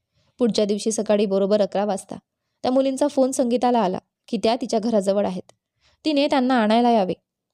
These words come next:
फोन आल्यावर संगीता खूप घाबरली होती की त्या कोणत्या प्रकारे तयार होऊन आल्या असतील,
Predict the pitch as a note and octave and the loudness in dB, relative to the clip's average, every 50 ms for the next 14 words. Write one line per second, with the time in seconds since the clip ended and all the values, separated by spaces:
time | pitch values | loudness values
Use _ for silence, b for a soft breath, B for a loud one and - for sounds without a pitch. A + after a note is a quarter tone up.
0 | _ _ _ _ _ - - C#4 D4+ D#4 D#4+ D4+ D#4 D#4+ C4 A3 A3+ B3 - C4+ | _ _ _ _ _ -4 -2 0 0 0 0 0 0 0 0 0 0 0 -2 -2
1 | B3 A#3+ B3 A#3+ C4 B3+ - A3 G3+ G3+ A#3+ A#3+ G3 A3 G3+ G3+ A3 A3+ G3+ F3 | 0 0 0 0 -2 -4 -4 -6 -4 -2 0 0 0 0 0 0 0 0 0 -2
2 | - - - _ _ _ _ _ _ _ - - G#3+ B3+ C4 - A#3 G#3+ F#3+ G#3+ | -6 -12 -16 _ _ _ _ _ _ _ -4 -2 -2 -2 -2 -2 -4 -2 0 0
3 | C4 B3+ C4 B3 C4 B3+ B3+ C4 C4 B3 A#3 A#3 B3 B3 A3+ A#3 B3 A3 F#3 F#3+ | 0 0 0 0 0 0 0 0 0 0 0 0 0 -2 -2 -2 -2 -2 0 0
4 | F#3+ G3 - - - G#3 G#3+ | -2 -4 -6 -8 -12 -12 -12